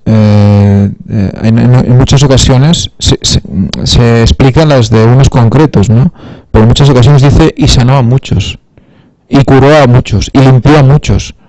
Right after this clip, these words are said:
O sea que esos muchos podían ser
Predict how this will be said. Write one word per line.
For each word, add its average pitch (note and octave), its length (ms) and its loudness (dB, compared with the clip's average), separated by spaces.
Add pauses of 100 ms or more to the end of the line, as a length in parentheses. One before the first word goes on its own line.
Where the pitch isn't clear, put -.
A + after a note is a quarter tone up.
O - 20 -20
sea B2 160 -2
que B2 220 -8 (180)
esos C3 300 -2
muchos E3 600 -2 (300)
podían C#3+ 260 0
ser F3 400 -4